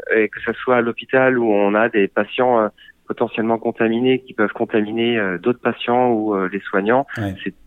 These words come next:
Speaker 1: toute une situation qu'il faut réadapter et qui évolue, euh, tous les jours, voire même des fois plusieurs fois par jour.
Speaker 2: D'accord, donc là, vous, tu vois vraiment une évolution, un crescendo un petit peu du,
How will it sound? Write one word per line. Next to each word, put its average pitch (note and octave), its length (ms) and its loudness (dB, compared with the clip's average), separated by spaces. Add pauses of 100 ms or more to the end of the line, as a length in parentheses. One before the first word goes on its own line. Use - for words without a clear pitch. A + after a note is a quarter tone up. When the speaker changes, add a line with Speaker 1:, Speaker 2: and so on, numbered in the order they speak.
(180)
Speaker 1:
toute D3 160 0
une - 60 -14 (320)
situation C3 400 -2
qu'il - 160 -14
faut A2 240 0
réadapter A2+ 1120 2
et - 80 -2
qui - 160 -6
évolue, B2+ 540 2
euh, G2+ 200 2
tous - 120 -6
les C#3 120 2
jours, C3+ 280 0
voire G#2+ 160 2
même B2+ 160 2
des B2 80 -2
fois C3 180 -2
plusieurs A#2+ 320 -4
fois - 120 -10
par A2 180 -2
jour. - 240 -12 (400)
Speaker 2:
D'accord, C#3 260 0
donc G#2+ 160 -4 (120)
là, C3 200 2
vous, D3+ 140 -4
tu - 160 -8
vois A#2 160 2
vraiment B2+ 300 0
une C3 120 0
évolution, B2+ 460 -2
un A#2+ 80 -2
crescendo C3 640 -2
un A2+ 80 -4
petit A2 160 -8
peu B2+ 180 -6
du, G2 800 -6